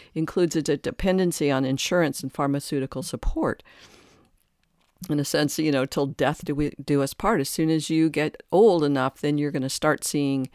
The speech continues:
um, doctors frequently and up your meds and have to deal with insurance and Medicare and all of those kinds of things. That's one perspective. It's not the only perspective, <laughs> but it's the one that's the well-worn path, and that's the one we tend to fall into.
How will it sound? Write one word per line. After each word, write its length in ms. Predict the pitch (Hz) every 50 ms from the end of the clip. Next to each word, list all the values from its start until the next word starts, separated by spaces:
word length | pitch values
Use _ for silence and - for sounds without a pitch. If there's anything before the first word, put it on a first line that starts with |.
| - - - - - - _ -
um, 380 | - 151 139 135 131 131 127
doctors 800 | 110 120 151 151 156 - - - 151 151 147 147 147 147 135 -
frequently 880 | - - - 175 175 170 - 180 165 - - 160 156 156 156 156 151 151
and 380 | 147 139 135 135 135 135 135 - - - _ _ _ -
up 220 | - 160 - -
your 100 | 151 151
meds 540 | 147 156 151 151 156 151 147 147 135 131 -
and 320 | 139 131 127 127 131 123 151
have 180 | 156 127 185 -
to 80 | 143
deal 200 | 135 156 147 139
with 200 | 139 139 - -
insurance 600 | 139 139 - - - 143 143 143 143 143 - -
and 200 | 139 135 135 135
Medicare 400 | 139 135 139 135 - - 135 131
and 80 | 131 131
all 140 | 127 131 131
of 100 | 127 -
those 180 | 185 208 -
kinds 260 | - - 135 127 -
of 100 | - 127
things. 260 | - 120 113 120 - - _ - - - - - _ _ _ _ _ - _ -
That's 260 | - 214 190 - -
one 300 | 165 147 156 180 190 190
perspective. 720 | - - 143 - - - 202 - - - - - - - _ _ _ _ _ - - _ _ _ _ _ _ _ _
It's 200 | - 170 - -
not 160 | - 170 165 -
the 120 | 156 143
only 220 | 156 185 214 175
perspective, 800 | - - 135 127 - - - - - - 180 185 202 202 - -
<laughs> 40 | -
but 200 | - 160 147 139
it's 200 | 151 143 - -
the 160 | - - 151
one 260 | 156 143 160 156 151 156
that's 240 | 139 127 - - -
the 100 | 147 143
well-worn 580 | 131 147 147 143 143 131 131 143 156 156 147
path, 380 | 143 - - 185 180 151 139 -
and 120 | 139 131 131
that's 220 | 135 135 - -
the 120 | - 143 139
one 180 | 131 131 131
we 120 | 131 131 123
tend 340 | - - - - 151 147 135
to 60 | 135
fall 300 | - - 131 127 120 127
into. 480 | 135 160 208 202 - - - - -